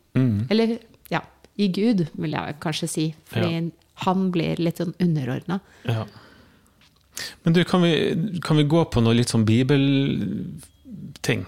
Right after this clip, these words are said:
Speaker 2: Ja,
Speaker 1: på
Speaker 2: hva
Speaker 1: dette
Speaker 2: tenker
Speaker 1: her?
Speaker 2: du på da?
Speaker 1: Nei, jeg tenker på at, eh, det som har preget min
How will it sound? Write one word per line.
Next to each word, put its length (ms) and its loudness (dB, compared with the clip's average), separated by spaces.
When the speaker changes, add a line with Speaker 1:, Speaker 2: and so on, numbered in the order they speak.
Speaker 2:
Ja, 220 2
Speaker 1:
på 100 2
Speaker 2:
hva 80 6
Speaker 1:
dette 100 2
Speaker 2:
tenker 80 6
Speaker 1:
her? 160 4
Speaker 2:
du 60 2
på 20 2
da? 220 4
Speaker 1:
Nei, 320 4
jeg 160 2
tenker 320 0
på 240 2
at, 340 -2
eh, 220 2
det 120 2
som 160 2
har 80 2
preget 760 0
min 520 4